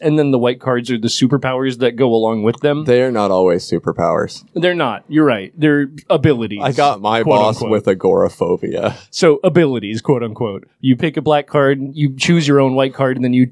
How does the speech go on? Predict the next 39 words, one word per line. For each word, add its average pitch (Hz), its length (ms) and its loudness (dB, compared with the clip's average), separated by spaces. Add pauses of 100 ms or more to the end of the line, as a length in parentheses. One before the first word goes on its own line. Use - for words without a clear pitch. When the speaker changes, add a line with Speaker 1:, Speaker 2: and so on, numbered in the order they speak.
(120)
Speaker 1:
you 135 240 2
draw 131 340 2
a 135 60 0
random, 127 480 2
uh, 135 180 0
extra 135 320 0
white 113 220 0
card 117 260 -2
from 123 160 0
the 120 80 -2
deck 113 280 -2
to - 200 -4
add, 120 300 -2 (100)
and 143 160 2
then 123 80 4
you 123 80 4
have 127 160 -2
to 135 80 -4
make 120 160 -4
an 120 80 -6
argument 117 380 0
why 117 100 2
they 113 120 0
would 110 180 0
win 110 120 2
in 104 80 -4
a 107 60 -4
fight. 101 300 -4 (240)
And 165 120 0
it's - 220 -8
kinda 151 240 -2
like 143 140 2
Cards 135 180 0
Against 131 240 0
Humanity, 120 300 0
where 120 120 4
p-, 139 140 -6
people 135 320 -2
just, 107 200 -4